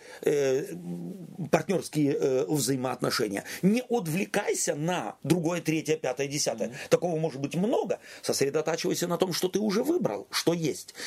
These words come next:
Speaker 1: Но и понятно для человека, еще находящегося в поиске партнера, э, и думаю, что эта, э, мысль тоже очень важна здесь.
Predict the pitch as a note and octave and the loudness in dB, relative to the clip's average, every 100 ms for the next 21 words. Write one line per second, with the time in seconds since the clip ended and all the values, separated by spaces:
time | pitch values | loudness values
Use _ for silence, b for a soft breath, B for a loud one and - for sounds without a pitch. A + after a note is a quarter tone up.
0 | B C3+ D3 G#3+ - F#3 D3+ - - A#2 | B 2 2 0 0 0 0 -2 -2 0
1 | A2+ G#2+ A2+ G#2 G#2 B B B B B | 0 -2 -2 -2 -2 B B B B B
2 | - C3 D3+ - D#3 C#3 C#3 - A2+ F#2 | -4 2 2 2 0 2 0 -2 -4 -6
3 | B B B B A#2 D#3 - C3 A#2+ - | B B B B 0 2 2 0 0 -2
4 | _ _ - B2+ - D#3+ F#4+ - C3+ A#2+ | _ _ -2 0 0 0 -2 0 0 -2
5 | - C#3 A2+ A2 - - - - D#3+ E3 | -4 -6 -2 0 0 -2 -2 -2 0 0
6 | C3 - B2+ - B2 - C#3 B2 E2 - | -2 -4 -2 0 -2 -2 -2 0 -2 -8
7 | - B B B B B - A#2+ A2+ A2+ | -20 B B B B B 0 2 2 0
8 | - F3 C#3 D3+ C3+ - D3 - - C#3 | 0 0 2 2 0 -2 -4 -4 -2 0
9 | C#3+ - - C#3+ C#3 C3+ C#3+ - C#3 C#3+ | 0 -4 -4 -2 0 2 2 0 0 0
10 | A#2+ C#3 D3 C3+ E3+ F3+ E4+ D4+ A#2 A#2+ | 0 -2 -2 -2 -2 0 0 0 0 -2
11 | - - | -2 -6